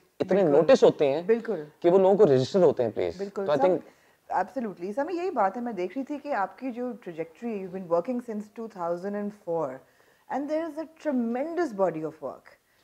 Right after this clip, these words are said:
Speaker 2: इतने
Speaker 1: यस।
Speaker 2: ड्रामे हैं, और आपने शुरू फिल्मों से किया with सलाखें, and then आपने पिछले साल भी दो फिल्में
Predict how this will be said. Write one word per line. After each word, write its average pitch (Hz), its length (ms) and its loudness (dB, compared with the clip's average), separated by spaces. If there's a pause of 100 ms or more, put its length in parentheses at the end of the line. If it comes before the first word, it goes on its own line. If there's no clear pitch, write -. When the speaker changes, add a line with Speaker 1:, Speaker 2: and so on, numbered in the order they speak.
(180)
Speaker 2:
इतने 349 360 -4
Speaker 1:
यस। 214 120 -6
Speaker 2:
ड्रामे 180 340 -2
हैं, 202 440 -6
और 190 60 -2
आपने 185 220 -2
शुरू 262 280 -4
फिल्मों 208 300 -4
से 208 140 -8
किया 180 340 0
with 180 120 -6
सलाखें, 180 580 -10
and 180 100 -12
then 170 120 -6
आपने 165 220 -10
पिछले 196 220 -14
साल 202 180 -8
भी 180 120 -6
दो 156 120 -6
फिल्में 156 420 -12